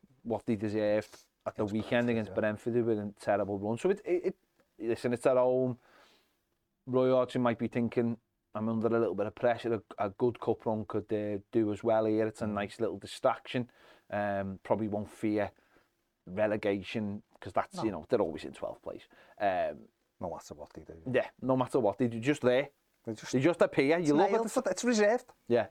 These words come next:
Speaker 2: Very
Speaker 1: look at
Speaker 2: much
Speaker 1: the
Speaker 2: like a
Speaker 1: table
Speaker 2: car
Speaker 1: and you're
Speaker 2: park
Speaker 1: like,
Speaker 2: spare.
Speaker 1: "How Palace? Oh, it's twelfth, yeah." Um, so they might, they, well, they might, they might give a few squad players, but it's always difficult down there. We know we've got a decent run,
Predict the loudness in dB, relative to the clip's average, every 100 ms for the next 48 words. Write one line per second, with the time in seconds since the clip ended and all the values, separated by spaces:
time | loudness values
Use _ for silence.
0 | 2 4 4 2 4 4 4 4 4 4
1 | 4 2 0 0 0 0 -4 -2 2 0
2 | 0 0 0 0 0 -2 -2 -10 -12 -16
3 | _ 2 4 4 2 -2 -6 _ _ _
4 | _ -2 2 4 2 -2 _ _ _ 0
5 | 2 4 2 0 -2 0 2 2 2 0
6 | 0 0 2 0 0 -2 -2 -6 -2 0
7 | 2 2 2 2 2 0 -2 _ _ _
8 | _ _ _ _ -2 2 4 4 2 0
9 | -2 0 2 2 2 0 2 2 2 0
10 | 0 -6 -8 -8 -6